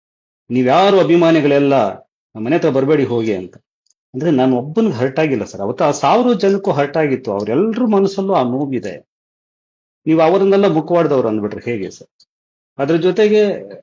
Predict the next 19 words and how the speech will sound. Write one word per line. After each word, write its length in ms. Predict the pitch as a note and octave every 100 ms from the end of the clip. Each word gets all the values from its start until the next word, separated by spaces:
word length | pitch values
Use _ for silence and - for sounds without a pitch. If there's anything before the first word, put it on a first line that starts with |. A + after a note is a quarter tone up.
| -
ನೀವೇ 320 | E3+ A3 A#3
ಹೇಳ್ತೀರಿ, 640 | F3+ E3+ D#3 B2+ A#2 G#2+ - _ _
ಸ್ಮಾರಕದಲ್ಲಿ 960 | _ D3 D3+ E3+ E3+ C#3+ C#3 C3+ A2+ A2+ - _ _ _
ಸಮಯ 340 | - D#3+ F3+ F3
ಟಿ 180 | - C#3
ವಿಯಲ್ಲಿ 340 | G#2+ F#2 - _ _ _ _ _ _ _ _ _ _ _ _ _ -
ಹತ್ತು 280 | D3+ -
ಲಕ್ಷ 240 | D#3 D3+ -
ರೂಪಾಯಿ 260 | B2+ D#3+
ದುಡ್ಡು 220 | B2+ C3 -
ತೋರಿಸ್ತೀನಿ 540 | C3+ B2+ - A2 G2+
ಅಂತ 160 | G2+ D3+
ಹೇಳಿದ್ರಿ, 500 | A#2+ G#2 F#2+ F#2 - _ _ _ _ _ _
ನಿಮ್ಮ 220 | C#3 G3 G#3+
ಸ್ಟೇಟ್ಮೆಂಟ್ 560 | G#3 G3 G3+ C#3+ G#2+
ಸರ್ 180 | - F#2+
ಇವೆಲ್ಲ. 480 | F#2+ G#2 G2 E2+ _ _ _ _ _ C3
ಆಮೇಲೆ 300 | D3 E3 D3+
ಹೇಳ್ತೀರಿ, 580 | D3+ D#3 D3 C#3+ C3+